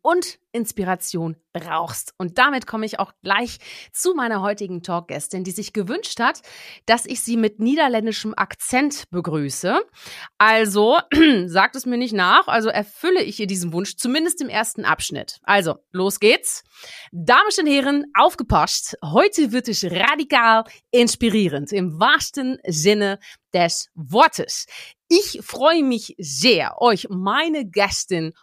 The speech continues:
vorstellen zu dürfen, denn sie ist nicht nur eine echte Powerfrau,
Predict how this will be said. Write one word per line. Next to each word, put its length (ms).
vorstellen 500
zu 140
dürfen, 340
denn 200
sie 160
ist 160
nicht 280
nur 220
eine 300
echte 400
Powerfrau, 680